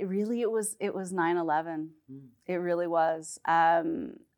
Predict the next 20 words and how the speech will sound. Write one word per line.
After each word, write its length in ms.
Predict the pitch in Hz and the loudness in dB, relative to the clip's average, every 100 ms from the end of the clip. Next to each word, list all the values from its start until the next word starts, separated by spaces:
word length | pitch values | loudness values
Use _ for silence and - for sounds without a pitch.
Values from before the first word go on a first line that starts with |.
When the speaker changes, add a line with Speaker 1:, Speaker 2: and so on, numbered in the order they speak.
| _ _ | _ _
Speaker 1:
what 500 | - 170 190 180 180 - | -6 0 6 6 6 4
I 180 | 185 | 2
saw 520 | 175 - 175 175 170 165 | 2 4 6 6 4 2
when 200 | 170 170 | 0 0
nine 220 | 165 170 | 0 -2
eleven 240 | 170 160 | -2 -2
happened, 340 | 170 160 175 165 | 0 0 0 0
I 60 | |
mean, 140 | 165 160 | 0 -2
I'm 80 | |
sure 200 | 160 175 | -6 -6
you 60 | 165 | -6
remember 260 | 160 156 156 | -4 -6 -8
exactly 360 | 156 147 165 | -8 -10 -8
where 160 | 160 156 | -8 -8
you 100 | 170 | -8
were. 300 | 156 143 143 | -8 -10 -14
Speaker 2:
Definitely. 1200 | 202 _ _ _ _ _ _ _ _ _ _ 165 | -18 _ _ _ _ _ _ _ _ _ _ -4
Speaker 1:
Yeah, 360 | 165 156 156 - | 0 2 2 2
and 360 | 170 170 175 | 2 2 2